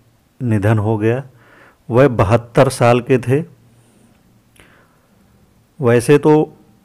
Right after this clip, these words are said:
उनकी मौत हृदय गति रुकने से हुई है,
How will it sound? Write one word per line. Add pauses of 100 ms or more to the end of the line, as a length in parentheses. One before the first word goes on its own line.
उनकी
मौत
हृदय (1200)
गति
रुकने
से
हुई
है,